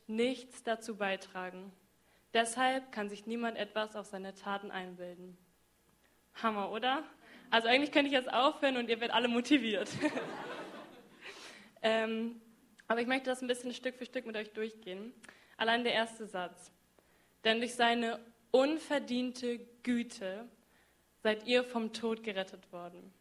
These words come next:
Da steht, eigentlich haben wir es nicht verdient, errettet zu werden. Weil ich meine, wie oft vergessen wir Gott einfach?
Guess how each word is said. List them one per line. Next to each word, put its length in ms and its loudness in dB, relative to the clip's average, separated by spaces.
Da 140 0
steht, 580 -2
eigentlich 680 6
haben 280 2
wir 100 2
es 220 -8
nicht 420 2
verdient, 640 -4
errettet 440 -8
zu 160 -18
werden. 400 -12
Weil 140 6
ich 100 -6
meine, 340 2
wie 240 2
oft 260 8
vergessen 440 -2
wir 80 -10
Gott 200 -10
einfach? 460 -12